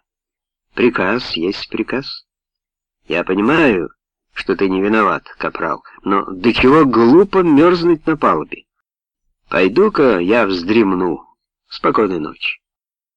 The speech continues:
Без десяти девять я заглянул в спальную каюту. К моему изумлению, Берт не спал, а вместе с Силзом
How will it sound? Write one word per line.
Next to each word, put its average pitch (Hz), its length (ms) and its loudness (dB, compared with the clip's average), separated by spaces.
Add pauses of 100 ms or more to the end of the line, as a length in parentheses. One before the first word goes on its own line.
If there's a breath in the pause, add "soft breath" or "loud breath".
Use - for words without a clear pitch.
(400)
Без 107 260 2
десяти 131 440 2
девять 170 440 4
я 165 160 4
заглянул 151 540 2
в 139 80 -10
спальную 120 640 -2
каюту. 78 600 -6
К - 120 -12
моему 98 380 0
изумлению, 110 640 2
Берт 101 420 -2
не 101 160 -2
спал, 151 400 0
а 98 60 0
вместе 101 480 -2
с - 40 -16
Силзом 131 760 -2